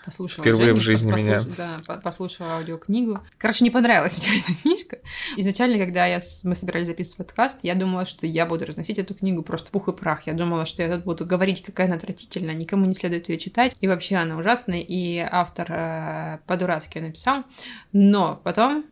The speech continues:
Speaker 1: когда мы <laughs> готовились к подкасту, я посмотрела интервью с, э, автором, и он оказался таким милым человеком, он так мило рассказывал про свою книгу, он так как-то скромно себя вел. И, короче, меня, я прям даже поменяла свое мнение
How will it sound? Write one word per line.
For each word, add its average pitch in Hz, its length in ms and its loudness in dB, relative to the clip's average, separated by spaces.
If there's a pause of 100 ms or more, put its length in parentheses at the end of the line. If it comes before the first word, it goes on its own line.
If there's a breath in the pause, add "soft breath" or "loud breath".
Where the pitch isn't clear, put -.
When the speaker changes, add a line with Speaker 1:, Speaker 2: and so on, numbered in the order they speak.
(120)
Speaker 1:
когда 165 260 -6
мы 180 100 0
<laughs> - 280 -8
готовились 165 320 0
к - 20 -20
подкасту, 196 500 -2
я 165 80 -4
посмотрела 170 600 -6
интервью 170 500 -4
с, - 260 -12
э, 156 280 -8
автором, 165 500 -2 (100)
и 240 220 2
он 294 180 2
оказался 285 460 0
таким 285 420 -2
милым 277 360 -2
человеком, 254 840 0
он 254 140 -2
так 254 180 2
мило 240 240 2
рассказывал 240 640 0
про - 140 -12
свою 247 240 -4
книгу, 226 640 0
он 240 360 0
так 247 180 -4
как-то - 240 -10
скромно 254 500 2
себя 254 240 0
вел. 220 600 2
И, 202 100 0
короче, 208 320 0
меня, 214 540 2
я 190 240 2
прям 190 260 -2
даже 170 200 -6
поменяла 175 400 0
свое 175 260 -4
мнение 170 500 -2